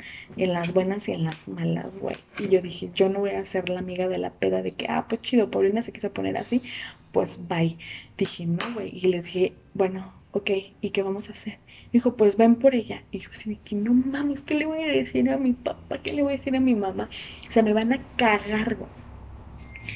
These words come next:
Y entonces, pues, les digo, "Déjenme pensar qué voy a hacer". Y ahorita les regreso el, no, pero es que ya, ya se descalabró, y yo así de que,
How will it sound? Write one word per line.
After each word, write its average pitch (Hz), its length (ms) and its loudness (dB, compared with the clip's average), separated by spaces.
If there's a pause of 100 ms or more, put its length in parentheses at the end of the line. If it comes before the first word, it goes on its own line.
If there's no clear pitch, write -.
(480)
Y 247 140 8
entonces, 262 760 6 (800)
pues, 180 440 4 (220)
les 208 220 4
digo, 196 300 6
"Déjenme 240 360 8
pensar 202 420 -2
qué 208 100 2
voy 196 200 4
a 196 40 2
hacer". 196 560 -2 (920)
Y 196 420 0
ahorita 196 260 2
les 208 160 0
regreso 190 280 -2
el, 196 100 -2 (160)
no, 285 240 2
pero 277 140 0
es 247 100 0
que - 80 -14
ya, 262 140 -2 (100)
ya 226 220 4
se 262 220 -4
descalabró, 202 580 -2
y 196 60 -4
yo 214 120 -2
así 110 120 -6
de 110 100 -10
que, - 120 -20